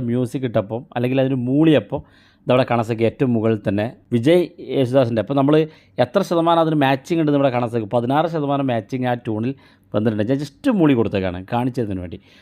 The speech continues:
അപ്പോൾ ഇവിടെ മുകളിൽ കാണാൻ കോലക്കുഴൽ വിളി കേട്ടോ എന്നുള്ള just ക്ലിക്ക് ചെയ്ത് കൊടുക്കുക. YouTube-നകത്ത് നിന്ന് ആ പാട്ട് നിങ്ങൾക്ക് കാണിച്ചു തരും. അത് ക്ലി-, ക്ലിക്ക് ചെയ്ത് നിങ്ങൾക്ക് പാട്ട് കേൾക്കാൻ സാധിക്കും. അതുപോലെ നിങ്ങൾക്ക് പാടാൻ അറിയെങ്കിൽ നിങ്ങൾക്ക് പാട്ട് പാടി കൊടുത്താൽ മതി, രണ്ട് വരിയെങ്കിൽ രണ്ട് വരി പാടി കൊടുത്താൽ മതി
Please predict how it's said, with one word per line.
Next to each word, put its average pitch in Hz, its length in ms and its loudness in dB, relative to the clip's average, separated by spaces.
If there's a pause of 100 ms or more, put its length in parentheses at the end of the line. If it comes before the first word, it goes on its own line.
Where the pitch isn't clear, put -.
അപ്പോൾ - 120 -2
ഇവിടെ 131 160 2
മുകളിൽ 123 240 2
കാണാൻ 120 160 0 (260)
കോലക്കുഴൽ 120 580 0
വിളി 113 140 0 (100)
കേട്ടോ 107 260 0
എന്നുള്ള 98 180 -2 (120)
just - 160 -8 (100)
ക്ലിക്ക് 104 160 -6
ചെയ്ത് 120 120 2
കൊടുക്കുക. 113 220 2 (460)
YouTube-നകത്ത് 135 420 2
നിന്ന് 120 120 2
ആ - 100 -20
പാട്ട് 110 220 0 (180)
നിങ്ങൾക്ക് 101 280 -8
കാണിച്ചു 104 260 -2
തരും. 135 180 -2 (140)
അത് 113 80 -6 (100)
ക്ലി-, 110 160 -16 (240)
ക്ലിക്ക് 113 200 -4
ചെയ്ത് 123 140 4
നിങ്ങൾക്ക് 107 220 0 (420)
പാട്ട് 107 300 0
കേൾക്കാൻ 98 280 -4
സാധിക്കും. 87 240 -10 (240)
അതുപോലെ 180 380 6
നിങ്ങൾക്ക് 175 220 -2 (100)
പാടാൻ 208 340 4
അറിയെങ്കിൽ 143 380 2 (400)
നിങ്ങൾക്ക് 127 240 0 (180)
പാട്ട് 170 380 0 (100)
പാടി 151 240 2
കൊടുത്താൽ 120 320 0
മതി, 101 160 -4 (300)
രണ്ട് 147 280 2
വരിയെങ്കിൽ 139 320 4
രണ്ട് 131 180 -2
വരി 123 200 0
പാടി 107 220 2
കൊടുത്താൽ 104 260 -6
മതി 104 140 -6